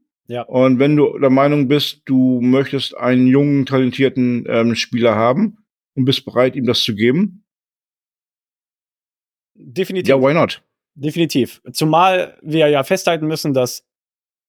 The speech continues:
Speaker 1: dass wir, während wir eben die erste halbe Stunde über die Offensive gesprochen haben, tatsächlich bei, bei, bei jeder Positionsgruppe in der Offensive gesagt haben,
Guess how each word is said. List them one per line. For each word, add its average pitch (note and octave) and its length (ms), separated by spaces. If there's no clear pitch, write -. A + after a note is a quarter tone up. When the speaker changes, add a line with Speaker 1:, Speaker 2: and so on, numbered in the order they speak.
Speaker 1:
dass B2+ 280
wir, C3+ 220
während C3+ 260
wir B2 240
eben C3+ 260
die C3 80
erste C#3 260
halbe C#3 200
Stunde C3+ 260
über B2 120
die A#2+ 100
Offensive D3+ 420
gesprochen C3 400
haben, C3+ 180
tatsächlich B2 360
bei, A#2 220
bei, A2 240
bei A2 140
jeder F#3+ 300
Positionsgruppe D#3 720
in A#2+ 40
der A#2 100
Offensive C#3 340
gesagt B2 360
haben, C3 300